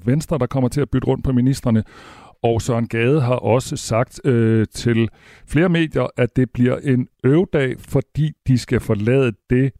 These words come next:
de har arbejdet hårdt for i det seneste år. Altså, og de, det er altså ministre, altså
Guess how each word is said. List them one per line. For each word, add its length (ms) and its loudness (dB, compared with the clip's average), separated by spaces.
de 100 4
har 140 0
arbejdet 600 2
hårdt 340 0
for 360 -2
i 100 0
det 120 2
seneste 480 2
år. 240 2
Altså, 220 0
og 200 0
de, 160 6
det 120 2
er 60 2
altså 280 0
ministre, 840 2
altså 260 -2